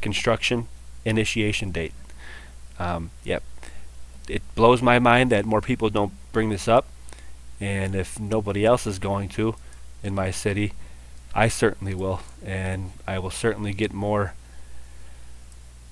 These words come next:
boots on the ground for you, get more locations. I got 'em all over the city. They're everywhere. So that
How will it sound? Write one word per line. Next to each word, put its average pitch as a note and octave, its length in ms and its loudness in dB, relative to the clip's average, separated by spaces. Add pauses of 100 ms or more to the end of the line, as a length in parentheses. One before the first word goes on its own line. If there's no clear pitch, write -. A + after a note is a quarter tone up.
(1500)
boots A#2 220 0
on A2+ 100 8
the G#2 80 2
ground G#2+ 260 6
for F#2+ 160 -2
you, F2 160 -2
get G2 140 0
more G2+ 140 2
locations. F#2+ 500 0
I F2+ 100 -2
got F2+ 140 -2
'em F#2 80 -2
all F#2+ 140 2
over G2+ 180 2
the G2 80 -4
city. F2+ 360 -2 (360)
They're F#2 160 -2
everywhere. F#2 480 -4 (160)
So G2 360 -2 (800)
that - 180 6